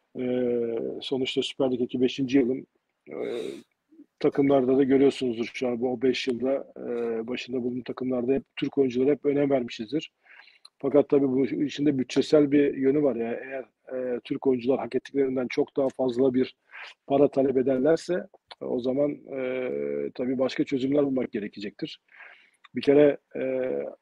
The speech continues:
maalesef bizim zamanımızla şu andaki zaman arasında oyuncu havuzu Türk oyuncu olarak çok daraldı. E, rekabet ortamı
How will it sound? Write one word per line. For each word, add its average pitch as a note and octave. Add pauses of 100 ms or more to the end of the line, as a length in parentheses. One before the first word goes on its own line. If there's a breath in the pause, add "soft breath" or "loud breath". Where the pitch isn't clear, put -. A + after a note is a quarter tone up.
(560)
maalesef D#3 (440 soft breath)
bizim B2
zamanımızla C#3+
şu C#3+
andaki C#3 (120)
zaman C#3
arasında B2+
oyuncu C3+
havuzu B2 (100)
Türk C3+
oyuncu C3+
olarak B2+
çok B2+
daraldı. C3+ (720 loud breath)
E, C2+ (880)
rekabet C#3
ortamı D3+